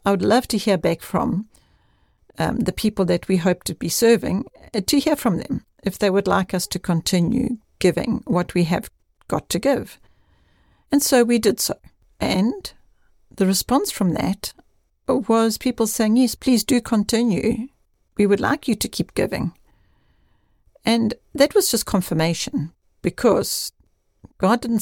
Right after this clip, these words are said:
say to us, "Okay, now you must stop doing this now because this incident has happened, and so now I want you to stop." He didn't actually give us that instruction. In fact, if we went to him, as I mentioned, you know, for the two weeks that went by,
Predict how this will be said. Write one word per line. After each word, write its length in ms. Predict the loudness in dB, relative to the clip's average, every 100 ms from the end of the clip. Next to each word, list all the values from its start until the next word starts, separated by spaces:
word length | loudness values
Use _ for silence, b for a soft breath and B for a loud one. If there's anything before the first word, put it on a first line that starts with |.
| 0
say 120 | 0
to 200 | 0 -4
us, 180 | -4 -2 -4
"Okay, 220 | 0 0
now 160 | 2 2
you 180 | 2
must 220 | 2 2 -2
stop 280 | -2 -2 2
doing 260 | 2 2
this 240 | 0 -2 -2
now 180 | -2
because 360 | -4 -4 -4 -4
this 280 | -2 -2 0
incident 460 | 0 0 0 0 0
has 160 | -2
happened, 380 | -2 -2 0 0
and 120 | 0
so 140 | -2 0
now 200 | 0 0
I 100 | -2
want 200 | -2 -2
you 60 |
to 80 | -2
stop." 400 | -2 0 -2 -4 -20 b b b b b b
He 200 | 0 2
didn't 180 | 2
actually 380 | 2 0 0 -2
give 160 | 0 0
us 240 | -2 -2
that 260 | -4 -4 -4
instruction. 720 | -4 -4 -4 -4 -4 -4 -4 -6 _ _ _ _ _ -2
In 120 | 0
fact, 320 | 2 0 -2
if 160 | -4 0
we 100 | 2
went 240 | 2 2
to 100 | 0
him, 240 | 0 2 2
as 180 | 2 0
I 60 |
mentioned, 680 | 2 0 0 -2 -2 -4 -2
you 60 |
know, 160 | 0 0
for 140 | -4
the 100 | -10
two 200 | -2 2
weeks 260 | 2 0 0
that 180 | -2 0
went 180 | 0 0
by, 320 | -2 -2